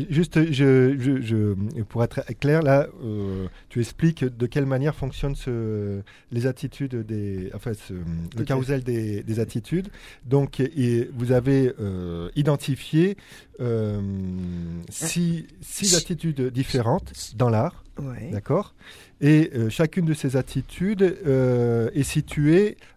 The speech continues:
Speaker 1: à, à chaque, euh, pointe, euh, du, de ce polyèdre. On est
Speaker 2: Tout
Speaker 1: d'accord ?
Speaker 2: À chaque sommet, oui.
Speaker 1: Donc, euh, au sommet A, il y a l'art et l'art, c'est
Speaker 2: Bah,
Speaker 1: ça ?
Speaker 2: lis,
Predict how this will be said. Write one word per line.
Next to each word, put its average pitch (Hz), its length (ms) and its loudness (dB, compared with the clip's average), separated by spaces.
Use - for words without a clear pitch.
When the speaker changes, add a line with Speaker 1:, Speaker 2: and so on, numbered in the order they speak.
Speaker 1:
à, 117 520 0
à 117 100 -4
chaque, 170 420 -4
euh, 107 580 -2
pointe, 160 440 -2
euh, 110 640 -2
du, 120 80 -6
de 120 240 -12
ce 139 140 -6
polyèdre. 107 480 -6
On - 60 -6
est 110 40 -2
Speaker 2:
Tout 101 40 -2
Speaker 1:
d'accord ? 151 280 -8
Speaker 2:
À 160 40 -8
chaque - 220 -8
sommet, 135 400 0
oui. 117 140 -4
Speaker 1:
Donc, 107 300 -2
euh, 110 140 -4
au 147 140 2
sommet 151 520 6
A, 175 280 6
il 131 160 4
y 139 80 8
a 170 320 6
l'art 156 260 2
et 151 80 4
l'art, 101 460 -2
c'est - 80 -16
Speaker 2:
Bah, 151 140 -6
Speaker 1:
ça ? 170 60 -4
Speaker 2:
lis, 190 200 -4